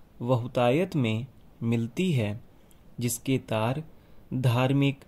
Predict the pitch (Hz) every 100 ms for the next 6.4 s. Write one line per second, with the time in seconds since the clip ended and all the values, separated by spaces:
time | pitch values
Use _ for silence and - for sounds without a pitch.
0 | - - - 127 127 131 143 196 202 113
1 | 104 107 - - - - 120 127 131 -
2 | 135 143 - - - - - - - 143
3 | - - 127 127 135 147 151 - - -
4 | - 131 - 139 135 196 202 131 117 117
5 | 117 127 - - - 127 110 127 143 170
6 | 123 107 120